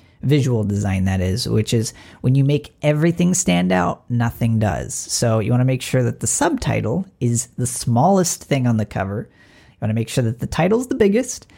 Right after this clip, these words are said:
and that the, uh, author name is a little bit smaller than the title. So that's kinda how it typically balances out. Obviously, that's the rule. There are exceptions to it, but you gotta make sure you have a really good reason to break that rule, and, uh,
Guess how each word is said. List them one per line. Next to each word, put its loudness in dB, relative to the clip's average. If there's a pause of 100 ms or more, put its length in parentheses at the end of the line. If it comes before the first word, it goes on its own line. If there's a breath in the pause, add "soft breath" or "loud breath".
(160 soft breath)
and 0
that -2
the, -2
uh, 0
author 2
name 2
is 0 (220)
a -4
little 0
bit -2
smaller -2
than -4
the -6
title. -8
So -2
that's 2
kinda 2
how 4
it -4
typically 0
balances 0
out. 2
Obviously, 0
that's -2
the -2
rule. 4
There 0
are -4
exceptions -2
to -2
it, -4
but 2 (300 loud breath)
you -2
gotta 6
make 2
sure -4
you 2
have 0
a 0
really 2
good 0
reason 2
to -2
break 2
that 0
rule, 2 (420 loud breath)
and, 4
uh, -2